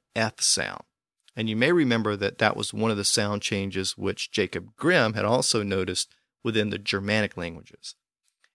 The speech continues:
And that's the, the change that distinguishes the Germanic father from the Latin pater. And you may remember that the Greeks had invented a new letter called phi, or they probably called it phi, to cover that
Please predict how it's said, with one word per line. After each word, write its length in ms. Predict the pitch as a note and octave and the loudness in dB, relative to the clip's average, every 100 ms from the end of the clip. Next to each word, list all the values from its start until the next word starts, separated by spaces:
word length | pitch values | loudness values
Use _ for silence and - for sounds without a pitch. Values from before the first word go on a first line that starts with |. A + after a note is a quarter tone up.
| - | -2
And 100 | C3 | 2
that's 240 | D#3 E3+ - | 2 2 0
the, 160 | B2+ - | -2 -2
the 120 | C3+ | 0
change 520 | - C#3+ C3 A#2+ - | 2 4 4 4 2
that 180 | G#2+ - | -2 2
distinguishes 920 | A2 - B2 A2 G#2 - G2+ G2 G2 _ - | 2 4 2 0 -2 -2 -2 -2 -8 _ -6
the 100 | G#2 | -6
Germanic 640 | G2+ G2+ G#2 G#2 G2+ - _ _ | -4 -2 0 0 -2 -6 _ _
father 640 | - A2 A2 G2+ F#2+ F2+ - _ _ _ | 2 4 4 2 0 -2 -6 _ _ _
from 400 | - G2 G2 F#2+ | -2 -2 -2 -6
the 120 | F#2+ | -6
Latin 560 | F#2 G2+ G#2 - F#2 G2 - | -4 0 0 -2 -12 -16 -8
pater. 480 | A#2 G#2 - - _ _ _ _ _ _ _ _ A2 | -4 -4 -6 -12 _ _ _ _ _ _ _ _ -2
And 340 | G#2+ G#2 G#2 | 0 2 0
you 100 | G#2+ | 2
may 160 | B2 E3+ | 6 6
remember 320 | C#3 A#2 A2 | 6 4 2
that 140 | G2 | 0
the 60 | G#2+ | -6
Greeks 580 | G2+ A#2+ C3 C3+ - - | -6 0 2 2 2 2
had 200 | A#2 G#2 | 2 2
invented 480 | G2 A2 B2+ G#2+ | 2 2 4 2
a 80 | G2 | 0
new 340 | G2+ B2 A3 A3+ | 0 2 4 6
letter 420 | A#2 G#2 G2+ - _ _ _ _ _ | 6 6 4 0 _ _ _ _ _
called 440 | - A#2 G#2+ G2 - _ _ | 2 6 6 4 0 _ _
phi, 500 | G3+ E3+ F2 D#2 B2 - | 2 4 4 2 0 -2
or 240 | G2+ G2+ | -2 0
they 120 | G#2 G2+ | 0 -2
probably 320 | G#2+ F2+ F2+ | -2 -4 -4
called 240 | F#2+ E2 | -4 -4
it 160 | - _ | -6 _
phi, 320 | D#3+ C3 G#2 - _ _ _ - | -2 -2 -2 -12 _ _ _ -10
to 80 | |
cover 420 | - - G3+ G3 C3+ | -4 0 2 4 4
that 260 | A2+ - | 4 2